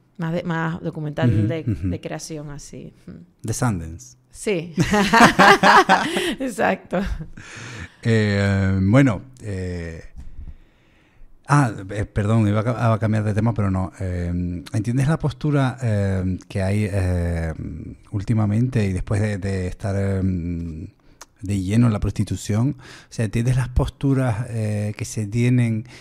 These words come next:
Speaker 2: de regulación de la prostitución?
Speaker 1: Yo sí las entiendo.
Speaker 2: Ujú.
Speaker 1: Sí que las entiendo.
Speaker 2: <laughs>
Speaker 1: Creo que son necesarias. Sí.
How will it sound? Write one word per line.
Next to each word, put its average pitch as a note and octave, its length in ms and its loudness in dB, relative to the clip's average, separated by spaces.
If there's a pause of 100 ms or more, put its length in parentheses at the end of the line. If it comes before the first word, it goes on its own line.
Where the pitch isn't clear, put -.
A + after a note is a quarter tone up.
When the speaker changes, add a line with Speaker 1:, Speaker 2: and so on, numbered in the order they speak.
(200)
Speaker 2:
de B2 220 0
regulación A#2 580 0
de B2 60 0
la A#2+ 80 -2
prostitución? A#2+ 640 -2 (1160)
Speaker 1:
Yo E3+ 140 -6
sí G3 100 -6
las G3 120 -2
entiendo. G#3+ 440 -6 (180)
Speaker 2:
Ujú. F#2 260 2 (1500)
Speaker 1:
Sí D3+ 160 -10
que D#3+ 80 -6
las D#3+ 120 -4
entiendo. E3+ 360 -8 (760)
Speaker 2:
<laughs> D3+ 240 0
Speaker 1:
Creo G3 160 2
que F#3 80 0
son F#3+ 140 -2
necesarias. F#3 560 -4 (1160)
Sí. F3 380 -12